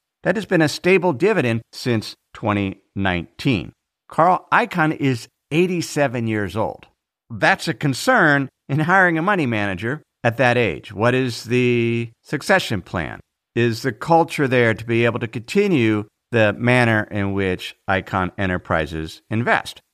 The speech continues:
We had the same discussion regarding Berkshire Hathaway. Warren Buffett is ninety-two. If we compare Berkshire Hathaway and Icahn Enterprises, the biggest thing is the dividend. Berkshire Hathaway doesn't pay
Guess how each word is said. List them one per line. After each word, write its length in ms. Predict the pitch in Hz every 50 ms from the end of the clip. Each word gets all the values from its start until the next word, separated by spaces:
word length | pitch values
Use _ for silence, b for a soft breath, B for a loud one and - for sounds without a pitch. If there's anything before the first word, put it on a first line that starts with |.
| _ _ _ _
We 180 | - 110 113 113
had 220 | 117 110 107 95
the 80 | 107 104
same 320 | - - 107 107 107 104
discussion 540 | 98 101 - - - 101 98 - - 110 107
regarding 400 | 107 95 - 107 104 110 110 95
Berkshire 340 | 98 107 110 - - 127 131
Hathaway. 380 | 190 220 - - 90 82 80
Warren 260 | 80 82 92 98 104 95
Buffett 380 | - 180 185 - 113 90 - _ _
is 280 | - 107 104 92 90 -
ninety-two. 800 | - 104 101 104 107 110 117 127 123 117 - 190 214 202 - - _ _ _ _ _ _ _ _ _ _ _
If 200 | 160 165 160 -
we 100 | 175 180
compare 440 | 175 - 202 190 - 294 349 - 233
Berkshire 420 | 143 131 135 123 - - 123 113
Hathaway 800 | 110 113 104 98 - - 107 104 104 101 98 95 98 110 143 - _ _ _ _ _
and 280 | 117 113 113 107 104 - - _
Icahn 400 | 110 107 107 - - 117 107 107 - 151
Enterprises, 840 | 151 143 135 117 - 107 92 87 90 87 98 117 135 139 123 - - _ _ _
the 180 | 110 127 139
biggest 520 | 127 135 262 311 - 240 151 - - - -
thing 440 | _ 120 110 113 123 147 175 175 - _ -
is 460 | 143 147 151 151 151 151 147 - - _ _ _ _ -
the 80 | 165
dividend. 420 | 165 254 330 330 127 - 71 - - _ _ _ _
Berkshire 320 | - 240 285 - - 269 247
Hathaway 400 | 254 277 285 - 226 214 196 175
doesn't 580 | 123 117 175 185 190 165 196 190 - - _
pay 480 | - 151 180 170 175 175 175 170 170